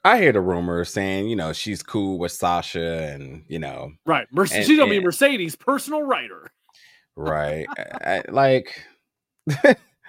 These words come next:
Speaker 1: um, you know, this person obviously having experience in wrestling, and obviously W W E, uh, W W E, A E W is needing, um, it, first of all, my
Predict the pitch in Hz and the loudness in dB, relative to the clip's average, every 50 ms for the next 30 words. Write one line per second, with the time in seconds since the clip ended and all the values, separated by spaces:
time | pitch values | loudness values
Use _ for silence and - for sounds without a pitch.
0 | - - - - - - - - - - _ _ - 131 139 139 139 135 131 127 | -20 -20 -20 -20 -20 -20 -20 -20 -20 -20 _ _ 6 10 10 12 12 10 10 8
1 | 123 123 120 - - - 60 57 - - 170 175 156 143 139 147 156 143 147 147 | 6 4 -2 -6 -10 -16 -20 -20 -12 -2 0 4 6 6 6 6 4 4 4 4
2 | 143 135 143 135 127 127 127 120 - - 120 113 110 107 113 107 110 104 110 107 | 4 4 4 6 8 8 8 6 2 0 0 0 2 2 2 2 2 2 2 -2
3 | 104 101 92 - - 98 92 - - 113 107 107 104 95 - 104 101 92 92 92 | -2 -2 -6 -6 -6 -6 -6 -4 -4 -4 -2 -2 -2 -2 -4 -4 -4 -2 -2 -2
4 | 92 92 - - 101 98 98 95 95 92 87 82 80 73 73 69 - - - 87 | -2 -4 -6 -8 -8 -6 -6 -6 -6 -6 -6 -8 -8 -10 -12 -14 -14 -8 -6 -6
5 | 90 85 82 - 95 92 87 87 82 80 - _ _ _ _ _ 92 92 90 92 | -6 -6 -8 -8 -6 -6 -6 -6 -8 -10 -14 _ _ _ _ _ -8 -6 -6 -4
6 | 90 90 82 87 87 - - - 65 73 82 76 80 78 73 76 78 73 80 - | -4 -6 -6 -6 -10 -12 -12 -14 -12 -12 -12 -10 -10 -12 -10 -12 -14 -14 -14 -12
7 | 69 82 82 76 - 90 95 95 92 82 92 90 85 87 87 87 85 - - 73 | -12 -12 -12 -8 -4 -4 -4 -2 -2 -2 -4 -4 -4 -4 -6 -6 -8 -8 -10 -10
8 | 85 78 - 90 92 87 87 82 85 85 80 78 - - - 78 76 73 69 67 | -10 -10 -8 -8 -6 -6 -4 -6 -6 -6 -8 -10 -12 -10 -10 -10 -10 -10 -10 -12
9 | 65 65 65 - - _ _ _ _ - 170 170 - - - 175 160 139 - 127 | -12 -14 -16 -18 -18 _ _ _ _ 0 0 0 -2 2 6 6 6 6 6 4
10 | 110 98 92 87 85 82 87 - _ _ _ _ _ _ _ _ _ _ _ _ | 4 4 4 2 0 -2 -6 -12 _ _ _ _ _ _ _ _ _ _ _ _
11 | _ _ _ _ _ _ _ _ 110 135 208 247 277 240 - | _ _ _ _ _ _ _ _ 6 8 10 10 10 8 6